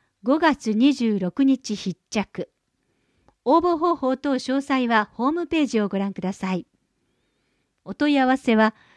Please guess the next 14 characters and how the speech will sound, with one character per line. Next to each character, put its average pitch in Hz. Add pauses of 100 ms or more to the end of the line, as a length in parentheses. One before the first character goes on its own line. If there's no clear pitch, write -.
(180)
産 294
業 311
労 294
働 254
局 180 (220)
創 302
業 285
支 220
援 196 (140)
課。 - (1120)
電 240
話 226
零 247
三 247